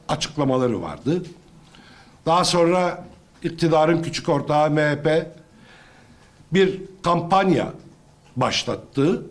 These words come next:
Partimize karşı bir kampanya başlattı. Partiye kar-, ka-, partimize karşı kapatma davası açılması için tehdit ve şantaj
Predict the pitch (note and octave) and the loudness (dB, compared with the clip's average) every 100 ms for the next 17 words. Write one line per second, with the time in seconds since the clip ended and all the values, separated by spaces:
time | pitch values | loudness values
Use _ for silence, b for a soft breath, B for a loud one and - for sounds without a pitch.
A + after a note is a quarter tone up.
0 | - C#3+ B2+ - A#2+ A#2 A#2+ A#2+ A2 - | -6 -2 -2 -2 -2 -2 -2 -2 -4 -4
1 | A2 G#2+ - A2 G2+ C#3+ D3 G#2 D#2 D#2 | -4 -4 -4 -4 -2 -2 0 -2 -6 -10
2 | - - - - D#3+ G3 - B B B | -10 -12 -10 -2 0 0 -6 B B B
3 | B B B B - D3+ C#3+ - E3+ E3+ | B B B B -2 0 0 0 0 0
4 | D3 C#3+ C#3 - - C#3+ - C#3+ C#3 C#3+ | 0 -2 -4 -8 -4 -4 0 -2 -2 -2
5 | D3+ E3 D#3 C3+ - C3 G2 - - - | 0 0 0 -2 -2 -4 -4 -10 -20 -20
6 | - - - - - C#3 C#3+ D3+ D3+ F3+ | -20 -20 -20 -20 -8 -4 -4 -4 0 2
7 | D#3 B2+ A#2+ A2+ - A2 G2 - B2+ B2 | 2 2 2 0 -2 -4 -6 -2 0 2
8 | B2 - C#3+ A2 - F3 A3 - - B | 2 0 0 0 2 2 2 -2 -14 B
9 | B B B B B - E3 A2+ - G#3 | B B B B B 0 0 0 0 0
10 | G#3 D3+ D3+ - D3+ D3+ D3 F3 F#3+ C#3+ | 0 -2 -2 0 0 0 0 0 2 0